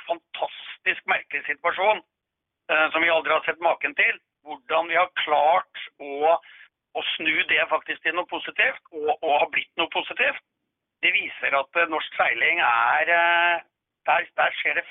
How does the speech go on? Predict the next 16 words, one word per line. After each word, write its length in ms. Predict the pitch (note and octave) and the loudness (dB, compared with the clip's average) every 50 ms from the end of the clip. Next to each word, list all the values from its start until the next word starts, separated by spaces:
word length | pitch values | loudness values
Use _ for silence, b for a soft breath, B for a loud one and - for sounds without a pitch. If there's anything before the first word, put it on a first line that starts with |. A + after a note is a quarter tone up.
| - - | -16 -16
fryktelig 420 | - G3 - _ _ _ - D3+ E3 | -12 -12 -12 _ _ _ -10 -4 -2
mye 220 | E3+ D#3+ D3 D#3 D#3 | 0 2 2 0 0
bra 220 | E3 E3 F3+ G#3+ A#3+ C4 - _ _ - | 0 2 2 2 2 0 -4 _ _ -10
fra 200 | C#3 C#3+ D3 D3 D3 D3+ D#3+ - _ _ _ _ _ _ _ _ _ _ _ _ _ _ - - - | -4 0 2 4 4 4 2 0 _ _ _ _ _ _ _ _ _ _ _ _ _ _ -20 -10 -4
klubbnivå 440 | - F3 F#3+ - G3 G3+ G#3 A#3 C4 D4+ D4 _ _ - | -2 -2 -2 0 -2 0 2 2 0 0 -2 _ _ -6
til 160 | - F#3+ F3 E3 | -4 -4 -2 -2
det 120 | D#3 D3 D3 D3 D3+ D3+ D#3 D#3 D#3+ - - E3 | -2 0 2 2 2 4 4 2 2 2 0 -2
Alexander 500 | D3+ D#3+ E3 - - D3 C#3+ C3 C#3+ D3+ | -2 -2 -4 -2 -2 -4 -2 0 -2 0
Ringstad 460 | D#3 D#3+ C3 A2+ - - C3 C#3+ C3+ B2+ | 0 -2 -4 -4 -6 -2 -2 -2 0 0
driver 300 | C3+ B2+ B2 B2+ B2 B2 | -4 -4 -4 -4 -6 -2
med 380 | C3 C#3 C#3 C#3+ D3 D3+ C#3 C3 | -2 0 2 2 0 0 0 0
i, 60 | B2 A#2+ B2 B2+ C3 C3 C3+ C#3 C3+ C3 - C3 B2+ | 0 0 0 2 2 0 0 0 -2 -2 -4 -4 -2
i, 40 | C3 C3 C3 C3 C3+ C3 C3+ C3 C3 | -2 -2 -2 -2 -4 -4 -4 -4 -2
i, 40 | C3 C3 C3 C3 | 0 0 -2 -2
med 140 | C3+ D3 C#3+ - | -4 -6 -4 -4
sitt 120 | B2 - | -6 -6